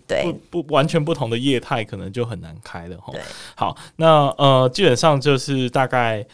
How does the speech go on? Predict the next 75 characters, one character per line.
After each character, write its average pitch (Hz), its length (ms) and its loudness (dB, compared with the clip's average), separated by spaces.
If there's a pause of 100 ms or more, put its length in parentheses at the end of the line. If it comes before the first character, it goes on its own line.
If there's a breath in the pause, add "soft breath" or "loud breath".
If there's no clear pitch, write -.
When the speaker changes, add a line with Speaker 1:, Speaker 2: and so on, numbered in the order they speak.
(180 soft breath)
Speaker 2:
呃， 98 320 -4
理 117 120 -2
解 127 120 0
到 107 120 2
这 117 120 2
里。 107 80 0
然 120 120 4
后， 202 180 8 (180 loud breath)
呃， 151 120 6
我 143 80 8
记 226 200 2
得 156 180 6
就 151 180 -4
代 185 220 4
开 170 180 0
发 165 160 4
票 170 140 2
也 113 100 2
是 135 120 -2
有 123 80 2
个 110 80 -2
行 101 280 -6
情 101 280 -8
的， 87 160 -12
就 135 120 -8
是 131 300 -6 (240 loud breath)
这 202 100 0
也 123 160 0
是 120 560 -2 (520)
一 135 120 -2
个 110 760 0
我 104 100 -6
们 110 140 -8
之 170 140 -4
所 165 120 2
以 120 60 2
想 98 180 -8
开 120 200 -2
公 127 200 -4
司 - 120 -10
的 110 100 -2
原 101 260 -8
因 101 220 -10
啊， 80 120 -10
Speaker 1:
嗯。 - 40 -8
Speaker 2:
因 131 60 -6
为 135 80 -4
都 143 120 2
还 131 120 -2
是 120 100 -8
要 120 80 0
被 117 160 0
多 107 260 -4
抽 95 360 -6
嘛。 90 180 -10 (240 loud breath)
Speaker 1:
对。 - 100 -16
Speaker 2:
那 151 120 -4
以 120 240 -6
一 139 40 0
般 139 160 2
的 131 80 -2
营 117 140 -4
业 127 160 0
税， 131 160 -2
我 101 100 2
记 90 160 -10
得 113 80 -4
没 98 140 -8
错 104 180 -8
的 98 60 -4
话 107 160 -6
是 107 140 -8
五 - 200 -12
趴。 82 300 -14
Speaker 1:
对。 - 180 -14